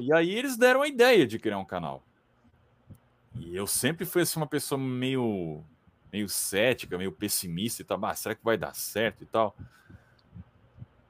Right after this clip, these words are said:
Aí eu resolvi arriscar. Me inspirei num,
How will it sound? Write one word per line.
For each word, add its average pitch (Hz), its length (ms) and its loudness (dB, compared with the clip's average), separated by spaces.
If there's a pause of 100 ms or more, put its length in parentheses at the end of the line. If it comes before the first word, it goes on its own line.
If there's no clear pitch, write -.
(120)
Aí 196 380 4
eu 214 80 6
resolvi 233 380 4
arriscar. 208 500 4 (1800)
Me 95 180 -2
inspirei 127 680 8
num, 104 800 -2